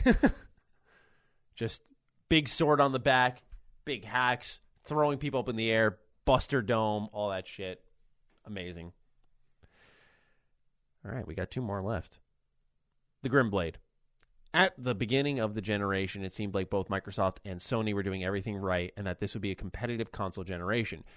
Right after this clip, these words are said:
With the news around PlayStation these past few weeks, it feels,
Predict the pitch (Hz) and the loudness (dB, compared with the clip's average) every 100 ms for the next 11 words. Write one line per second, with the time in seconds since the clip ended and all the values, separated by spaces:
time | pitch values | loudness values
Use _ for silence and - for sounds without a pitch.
0 | - 127 117 120 190 175 139 120 107 127 | -12 -6 -2 2 4 4 4 2 2 2
1 | 117 127 117 113 101 123 135 123 - 135 | 0 2 0 0 -4 -2 0 0 0 -2
2 | 107 101 - 110 - - 233 262 262 123 | -2 -2 -4 -10 -12 -12 -8 0 4 4
3 | 98 120 - | 4 0 -4